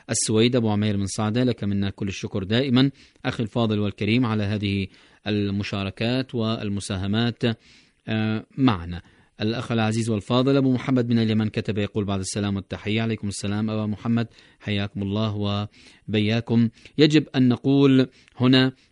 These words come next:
بأننا انتصرنا على هذا العدو، وأن القادم من الأيام يحمل الكثير من بشائر النصر اليماني في الميدان. نحن المتقدمون، وكذلك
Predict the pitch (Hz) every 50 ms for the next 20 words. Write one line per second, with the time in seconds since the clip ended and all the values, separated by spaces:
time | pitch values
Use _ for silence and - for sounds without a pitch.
0 | _ - - - - 117 113 123 143 143 135 131 127 127 127 127 120 - 123 117
1 | - 143 123 131 131 127 120 113 117 117 120 117 113 110 120 127 127 117 117 120
2 | 117 120 - - - 120 113 104 104 113 123 131 117 104 110 110 117 117 113 107
3 | - 135 135 127 123 117 117 120 120 117 127 127 117 117 117 123 127 127 131 135
4 | 131 120 - - - - _ - 123 - - - 123 123 123 120 113 - 120 -
5 | - 139 135 127 110 113 120 117 110 117 107 - - 131 127 127 123 117 110 104
6 | - - - _ _ _ 117 113 113 120 131 120 - 127 120 117 113 110 110 113
7 | 127 127 123 117 113 107 95 - - - _ _ - 135 127 127 127 120 117 107
8 | 123 127 127 120 110 104 104 107 - - 131 120 113 107 117 120 - 127 - -
9 | 110 110 113 110 117 127 131 127 127 131 127 - - _ _ _ - 127 127 127
10 | 127 127 - _ _ _ - 139 127 139 143 135 123 110 - 117 107 95